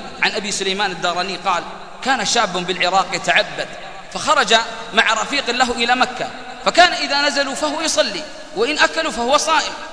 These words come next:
فصبر عليه رفيقه ذهابا وجائيا، فلما أراد أن يفارقه قال له:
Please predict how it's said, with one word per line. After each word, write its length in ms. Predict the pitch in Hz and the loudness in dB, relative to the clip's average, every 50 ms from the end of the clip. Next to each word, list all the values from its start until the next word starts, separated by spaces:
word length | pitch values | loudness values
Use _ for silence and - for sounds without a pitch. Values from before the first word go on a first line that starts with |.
| - - - | -12 -12 -6
فصبر 420 | - 160 - - 247 196 175 165 160 | -4 -2 0 0 0 2 2 0 0
عليه 400 | 156 - 156 180 208 208 180 185 | 0 0 -2 -2 -2 -2 -2 -2
رفيقه 500 | 170 165 160 202 226 220 - 190 170 156 | -4 -4 -4 -4 -6 -6 -6 -6 -6 -6
ذهابا 400 | 147 147 170 220 240 254 247 240 | -2 0 2 2 2 0 -2 -2
وجائيا، 460 | 233 202 233 226 - 185 190 160 139 127 - - - - - - - - | 0 2 2 2 2 2 -2 -6 -6 -8 -10 -12 -12 -14 -14 -8 -4 -2
فلما 320 | 170 233 269 262 226 202 | 0 2 4 4 4 4
أراد 220 | 214 220 208 185 196 | 6 4 4 4 2
أن 100 | 196 196 | 0 0
يفارقه 580 | 190 175 151 175 170 185 180 - 170 160 156 151 - | -2 -2 0 -2 -2 0 -2 -4 -4 -4 -4 -4 -4
قال 220 | 170 160 156 156 | -2 -2 -2 -4
له: 80 | 160 | -6